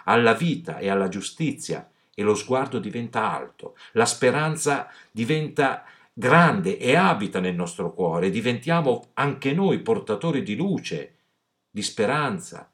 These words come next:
di gioia. Il Vangelo di Giovanni ci propone un passaggio di-, che dice così:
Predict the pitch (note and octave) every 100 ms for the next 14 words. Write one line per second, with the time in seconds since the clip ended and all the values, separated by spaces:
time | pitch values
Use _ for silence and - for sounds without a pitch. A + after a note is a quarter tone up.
0 | _ G2 E2+ D3 C3+ G#2+ - - _ _
1 | _ _ _ _ _ _ _ - G2+ A2+
2 | B2+ A2 F#2+ F#2 G2+ G2 F2 E2 - -
3 | _ _ - C3 A2 G2 A#2+ A2 G2 -
4 | G2+ - F2 D2+ - E2+ E2+ F2 F#2 -
5 | _ A2+ F#2+ F#2 F2+ E2+ C#2 C#2